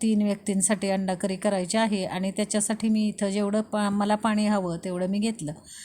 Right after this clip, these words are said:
चवीनुसार मीठ घेतलं. छान असं ह्या रश्श्याला उकळी आली की मी अंडी सोडली. हे पहा, पाच अंडी मी उकडून घेतलेली आहेत आणि ही रश्श्यामध्ये आपल्याला अंडी असे सो-,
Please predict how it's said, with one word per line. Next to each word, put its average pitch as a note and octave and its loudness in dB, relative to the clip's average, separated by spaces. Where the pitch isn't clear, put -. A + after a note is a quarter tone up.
चवीनुसार A3+ 4
मीठ A3+ 4
घेतलं. G3+ 0
छान A3+ 4
असं A3+ 4
ह्या A3 4
रश्श्याला G#3+ 2
उकळी A3 2
आली G3+ 2
की G#3 0
मी G#3+ 4
अंडी G3+ 2
सोडली. E3+ 0
हे A#3 4
पहा, F3+ -2
पाच A3 2
अंडी A#3+ 2
मी A3+ 2
उकडून A3 2
घेतलेली G#3+ 2
आहेत A3 2
आणि G3 0
ही G#3+ 4
रश्श्यामध्ये A3 2
आपल्याला G3 0
अंडी G3+ 0
असे F#3+ -4
सो-, G#3 -2